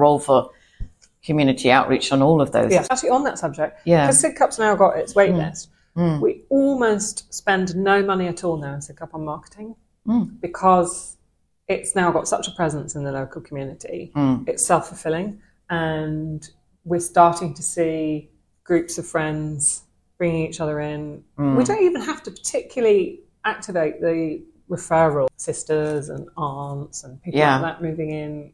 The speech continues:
Speaker 2: There's actually quite a few connections and lots coming through the church. So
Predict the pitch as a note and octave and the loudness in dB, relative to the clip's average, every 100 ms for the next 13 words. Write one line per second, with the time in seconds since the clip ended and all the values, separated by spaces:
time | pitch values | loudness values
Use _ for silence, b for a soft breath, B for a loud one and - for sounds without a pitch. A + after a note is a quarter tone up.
0 | _ - F3 D#4+ - - G3+ - - G#3+ | _ -8 -6 -6 -10 -8 -6 -4 -2 -2
1 | F#3+ - - D3+ D3+ F3+ G3+ - F#3 E3 | -2 -10 -10 -10 -2 0 0 -2 -4 -2
2 | C#3+ D#3+ D#3 D#3+ D#3+ D#3+ - b b b | -2 -4 -6 -2 -2 -2 -6 b b b
3 | _ _ _ _ - G3 F#3 F3+ | _ _ _ _ 0 2 4 2